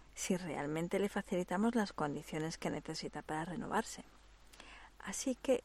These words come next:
si estos días tienes la oportunidad, duerme todas las horas que tu cuerpo necesite, en un ambiente sin aparatos eléctricos conectados a tu alrededor. Deja el móvil fuera de tu habitación, apagado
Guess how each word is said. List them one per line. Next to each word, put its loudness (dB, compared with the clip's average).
si 2
estos 0
días -4
tienes 6
la 10
oportunidad, 4
duerme 4
todas 8
las 0
horas 2
que 0
tu -4
cuerpo 2
necesite, -6
en 8
un 12
ambiente 6
sin 0
aparatos -2
eléctricos -2
conectados -2
a -4
tu -6
alrededor. -4
Deja 2
el 4
móvil 6
fuera 8
de 4
tu -4
habitación, -4
apagado 4